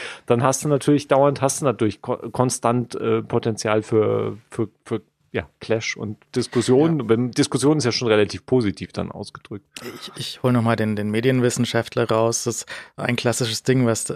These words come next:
Speaker 2: was einem da beigebracht wird, ist die Schweigespirale. Das ist ein sehr hübsches Ding.
Speaker 1: Mhm.
Speaker 2: Dass also, wenn, wenn, wenn Leute meinen, äh, dass ihre eigene Meinung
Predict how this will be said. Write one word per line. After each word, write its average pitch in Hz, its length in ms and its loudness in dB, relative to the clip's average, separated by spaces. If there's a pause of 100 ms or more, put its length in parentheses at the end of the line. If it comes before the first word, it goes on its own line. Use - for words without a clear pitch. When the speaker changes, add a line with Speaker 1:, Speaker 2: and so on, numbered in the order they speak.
Speaker 2:
was - 140 -6
einem 117 160 0
da 110 140 2
beigebracht 107 640 -2
wird, 110 100 0
ist - 140 -6
die 110 60 -4
Schweigespirale. 113 1400 -4
Das 110 120 -6
ist - 80 -8
ein 113 80 -2
sehr 110 220 -2
hübsches - 340 -4
Ding. 117 240 2 (320)
Speaker 1:
Mhm. 117 120 -2
Speaker 2:
Dass 127 180 0
also, 120 300 0
wenn, 120 220 0 (240)
wenn, 123 260 0
wenn 117 140 0
Leute 123 320 2
meinen, 139 580 -2
äh, 120 220 -2
dass - 240 -4
ihre 127 260 -2
eigene 139 300 0
Meinung 143 640 2